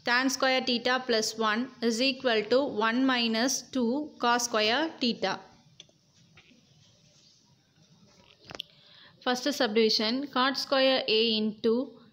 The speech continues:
secant A minus one divided by one plus sin A plus secant square A into sin A minus one divided by one plus secant A is equal to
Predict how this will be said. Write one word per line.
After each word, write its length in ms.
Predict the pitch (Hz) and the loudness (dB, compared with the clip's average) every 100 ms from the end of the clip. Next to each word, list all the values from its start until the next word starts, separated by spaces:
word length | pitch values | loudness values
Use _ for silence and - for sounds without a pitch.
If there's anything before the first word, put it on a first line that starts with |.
| _ _ _ _ - | _ _ _ _ -18
secant 560 | - - 285 285 277 269 | -8 -2 -2 0 0 2
A 140 | 262 | 0
minus 480 | 254 220 220 226 - | 0 0 0 -2 -2
one 460 | 208 202 240 - | -2 0 -4 -2
divided 400 | 220 247 254 240 | 2 2 2 0
by 180 | 196 214 | 0 0
one 260 | 220 214 220 | 0 -2 -2
plus 260 | 254 247 | 0 -2
sin 300 | 247 220 214 | 0 0 0
A 400 | 214 196 233 - - | 0 0 -2 -6 -4
plus 360 | 233 226 269 | 0 0 0
secant 360 | 269 262 269 269 | -2 0 0 0
square 340 | 269 233 233 233 | 0 0 0 0
A 320 | 214 233 214 | 0 0 0
into 460 | 214 214 220 254 | -2 0 0 0
sin 460 | 285 226 208 233 254 | -2 -2 0 0 0
A 140 | 262 | 0
minus 580 | 262 220 214 214 220 220 | 0 0 0 -2 -4 -4
one 340 | 226 208 233 226 | -2 -2 -2 -2
divided 340 | 220 240 233 | 0 0 0
by 180 | 208 240 | -2 0
one 260 | 226 208 | 0 -2
plus 260 | 226 247 247 | 0 -2 0
secant 400 | 247 233 233 220 | -4 -2 -4 0
A 160 | 226 226 | 0 0
is 140 | 226 | 0
equal 380 | 226 226 208 196 | -4 -2 -2 -2
to 240 | 254 330 | -2 -4